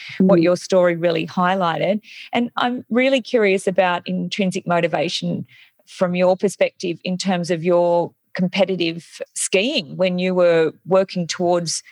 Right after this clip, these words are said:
Speaker 1: the Olympics. Were you always intrinsically motivated, or is that impossible to be <laughs> completely always
Speaker 2: <laughs>
Speaker 1: intrinsically motivated?
Speaker 2: Well, I'm not an expert on that, but I would say that it's probably, as they say,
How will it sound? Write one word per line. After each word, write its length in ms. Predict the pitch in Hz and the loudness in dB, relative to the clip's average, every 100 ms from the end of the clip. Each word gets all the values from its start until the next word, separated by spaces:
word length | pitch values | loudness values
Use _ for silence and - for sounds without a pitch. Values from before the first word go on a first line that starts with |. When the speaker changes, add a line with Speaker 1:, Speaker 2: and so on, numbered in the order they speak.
| _ | _
Speaker 1:
the 100 | 185 | 2
Olympics. 800 | 175 196 294 - 294 - - - - - - | 2 0 -2 0 -2 -2 -12 -12 -16 -6 2
Were 100 | 220 | 2
you 220 | 226 247 | 2 0
always 560 | - 233 269 320 311 285 | 2 4 4 2 0 -2
intrinsically 720 | 269 - 277 262 277 - 262 | -4 -2 0 0 -2 0 2
motivated, 560 | 262 262 269 269 262 202 | 2 2 2 2 2 2
or 200 | 196 - | 2 2
is 200 | 240 220 | 0 0
that 240 | 247 226 - | 0 0 -2
impossible 800 | 196 - 220 247 247 190 170 | -6 -2 -2 0 0 2 2
to 100 | 160 | 0
be 300 | - 160 - | -2 -4 -4
<laughs> 40 | 185 | -4
completely 680 | 269 262 233 226 220 190 190 | -2 2 4 2 2 2 4
always 520 | 196 185 185 165 165 | 6 6 4 2 0
Speaker 2:
<laughs> 80 | 165 | -4
Speaker 1:
intrinsically 560 | 160 175 156 160 170 | 0 -2 -2 -2 0
motivated? 720 | 156 151 151 135 147 147 - - _ - - - - _ | 2 2 2 0 -2 -2 -4 -6 _ -20 -18 -16 -18 _
Speaker 2:
Well, 360 | 285 277 285 262 | 4 4 4 2
I'm 180 | 269 285 | 4 6
not 140 | 311 381 | 6 6
an 140 | 302 | 4
expert 460 | 262 - - 226 180 | 4 -6 0 2 4
on 140 | 160 | 4
that, 180 | 156 - | 2 2
but 100 | 196 | 2
I 120 | 196 | 2
would 200 | 208 254 | 2 0
say 240 | - 220 196 | 2 2 2
that 140 | 175 | 0
it's 160 | 170 - | -2 -2
probably, 360 | 214 190 175 | -4 2 2
as 120 | 160 | 2
they 160 | - 180 | 2 0
say, 560 | - 220 208 208 214 | 0 0 2 2 0